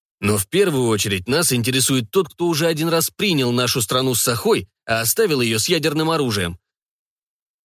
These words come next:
«Слова «товарищ Сталин» вам о чем-нибудь говорят?» «Говорят, товарищ полковник»,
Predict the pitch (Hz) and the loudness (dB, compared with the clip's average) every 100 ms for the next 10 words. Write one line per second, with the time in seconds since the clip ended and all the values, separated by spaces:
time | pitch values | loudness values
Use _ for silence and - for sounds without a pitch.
0 | - 127 147 175 170 139 156 170 175 - | -12 -4 0 2 0 0 0 2 2 2
1 | - 123 110 110 120 123 135 123 123 117 | 2 0 0 0 0 0 2 0 0 -2
2 | 131 165 202 - _ _ _ _ _ _ | 0 0 0 -4 _ _ _ _ _ _
3 | _ _ _ _ 92 139 120 120 135 135 | _ _ _ _ -2 0 0 0 -2 -2
4 | 160 151 151 156 151 135 151 147 123 | 0 0 0 -2 0 0 0 0 -4